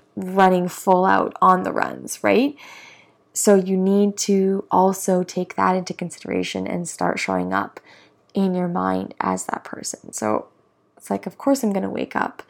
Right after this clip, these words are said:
and do my morning routine because that's what I always do. And you have to start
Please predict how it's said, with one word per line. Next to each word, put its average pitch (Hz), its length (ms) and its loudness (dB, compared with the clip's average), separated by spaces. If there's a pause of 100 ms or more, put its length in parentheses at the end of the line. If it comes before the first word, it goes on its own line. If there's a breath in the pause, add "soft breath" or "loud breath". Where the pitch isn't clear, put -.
(960 loud breath)
and 180 240 2
do 175 140 0
my 170 140 0
morning 185 340 -2
routine - 680 -4 (360)
because 175 680 -2 (400)
that's 185 380 -4
what 190 100 0
I 196 140 0
always 196 340 -2
do. - 340 -6
And 185 140 -6
you 180 60 -4
have 180 100 -6
to 185 100 -10
start - 220 -6